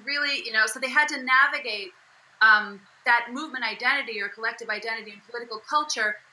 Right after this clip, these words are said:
and find a way to convince people that they wouldn't be giving up on their autonomous principles, they wouldn't be giving up on their demands for real democracy now, even if they supported an electoral or representative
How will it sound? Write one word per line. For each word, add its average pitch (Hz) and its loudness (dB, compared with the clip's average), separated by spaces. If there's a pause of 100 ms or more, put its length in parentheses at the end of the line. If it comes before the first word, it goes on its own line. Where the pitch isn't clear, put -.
(120)
and 226 -10
find 359 6
a 359 0
way 330 0
to 320 -8
convince 302 -6
people 202 -14 (460)
that 247 2
they 262 2
wouldn't 339 -2
be 320 -4
giving 294 -2
up 302 6
on 269 4
their 247 4
autonomous 233 0
principles, 220 -12
they 208 -14
wouldn't 262 -10
be 240 -18
giving 240 -14
up 311 6
on 247 6
their 220 0
demands 208 -2
for 214 -6
real 208 -4
democracy 202 -2
now, 190 4 (440)
even 285 -2
if 269 -4
they 254 -6
supported 233 -2
an 202 -2 (120)
electoral 208 0
or - -6
representative 185 -2